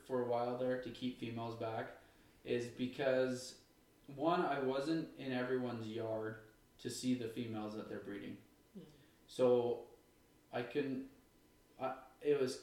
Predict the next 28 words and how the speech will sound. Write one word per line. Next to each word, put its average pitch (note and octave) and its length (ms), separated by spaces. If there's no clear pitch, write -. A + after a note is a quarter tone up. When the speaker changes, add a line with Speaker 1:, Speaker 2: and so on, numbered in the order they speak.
Speaker 1:
countless D#3 440
things. B2 160
Now C3 260
there's D#3 180
Facebook B2+ 560
pages, A#2+ 460
and A2+ 260
you A#2 120
see A#2 380
hundreds D3+ 340
of B2 80
litters A#2+ 280
on A2 200
there, A2 240
and B2 300
I B2 140
message B2+ 440
almost A#2+ 400
ninety-nine A#2+ 760
percent A#2 280
of A2 100
the G#2+ 120
people A2 380
that A#2+ 140
are A#2 60
on A2+ 200
those G#2+ 140
pages. A2+ 560